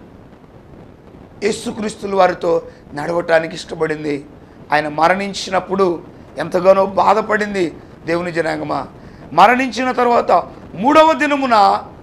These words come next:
ఆయన సమాధి దగ్గరకు వెళ్ళి అక్కడ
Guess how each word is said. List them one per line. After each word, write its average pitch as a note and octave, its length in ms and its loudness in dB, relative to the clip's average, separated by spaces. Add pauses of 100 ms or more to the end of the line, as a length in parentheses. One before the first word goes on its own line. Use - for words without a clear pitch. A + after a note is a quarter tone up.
(420)
ఆయన F3+ 200 4
సమాధి A3+ 560 2
దగ్గరకు A3+ 460 -2
వెళ్ళి G3+ 560 0 (560)
అక్కడ F3 440 2